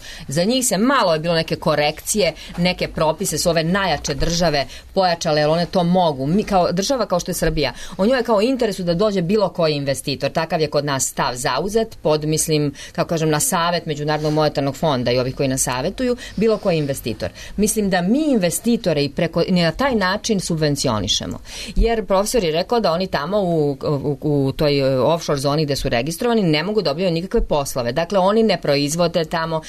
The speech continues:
ne transportuju ništa, ne prave ekološke troškove, ne prave troškove na infrastrukturi, ne koriste infrastrukturu. O, sve to što koriste ovde, oni to ovde ne plaćaju. Na taj način mi njih naravno subvencionišemo, nego šta radimo?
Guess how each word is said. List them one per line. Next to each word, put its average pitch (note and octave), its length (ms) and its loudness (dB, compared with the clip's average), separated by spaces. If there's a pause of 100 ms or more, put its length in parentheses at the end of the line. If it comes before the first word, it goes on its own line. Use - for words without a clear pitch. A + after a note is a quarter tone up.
(120)
ne G3 120 2
transportuju F3 800 0
ništa, E3+ 380 0
ne G#3 200 2
prave A3+ 220 2
ekološke D3+ 420 0
troškove, F3 460 0 (200)
ne A3 200 0
prave A#3+ 140 -2 (340)
troškove F#3 440 0
na D#3 60 2
infrastrukturi, D#3 840 0
ne E3+ 160 2
koriste E3+ 540 -2
infrastrukturu. D3 800 0 (300)
O, G3+ 220 4
sve - 180 0 (100)
to C#4+ 120 2
što F#3+ 200 -2
koriste G3 460 0
ovde, A3+ 280 2
oni G3+ 140 0
to - 120 0
ovde D3 200 -2
ne B2+ 140 -4
plaćaju. - 500 0 (520)
Na D#3+ 180 2
taj C#4+ 260 2
način A#3+ 400 2
mi G#3 100 6
njih A3+ 220 2
naravno F#3+ 280 0
subvencionišemo, G#3 920 2
nego C3+ 180 -2
šta F3+ 180 0
radimo? D#3+ 500 -6